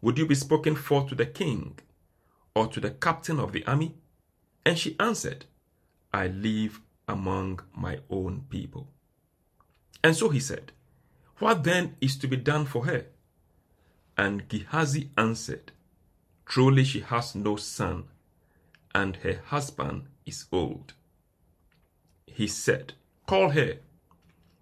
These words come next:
When he had called her, she stood in the doorway. Then he said, 'At this season next year, you will embrace a son.'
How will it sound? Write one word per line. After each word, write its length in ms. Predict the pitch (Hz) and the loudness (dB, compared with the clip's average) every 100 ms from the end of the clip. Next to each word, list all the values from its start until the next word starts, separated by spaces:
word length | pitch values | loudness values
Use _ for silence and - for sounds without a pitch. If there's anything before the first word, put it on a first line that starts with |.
| _ _ - | _ _ 2
When 160 | 143 | 6
he 100 | 139 | 8
had 180 | 131 135 | 8 6
called 280 | - 202 - | 2 0 0
her, 320 | 113 - - - _ _ | -2 -2 -4 -8 _ _
she 160 | - 113 | -8 -6
stood 340 | - - 220 - | -2 2 2 2
in 120 | 104 | 0
the 100 | 98 | 2
doorway. 500 | - 139 127 - - _ _ _ _ _ _ _ _ - | 4 2 2 -2 -8 _ _ _ _ _ _ _ _ -14
Then 340 | - 135 196 | 0 4 6
he 120 | 170 80 | 4 -2
said, 360 | - - - - _ _ _ _ _ _ _ - | 0 -2 -4 -16 _ _ _ _ _ _ _ 6
'At 240 | 117 113 - _ | 6 6 -4 _
this 400 | 104 120 160 - - | -8 0 0 -2 -10
season 680 | - - - 127 87 64 - - _ | -12 -6 2 2 2 -4 -10 -20 _
next 480 | - 110 120 131 - | -4 0 2 0 -6
year, 340 | 95 92 67 - - _ _ _ _ _ _ _ _ - | -2 -2 -2 -8 -20 _ _ _ _ _ _ _ _ -6
you 200 | 113 127 | 2 6
will 160 | 131 | 8
embrace 500 | 127 131 143 151 143 | 8 8 8 8 6
a 60 | - | 4
son.' 460 | 131 214 127 - | 4 4 2 0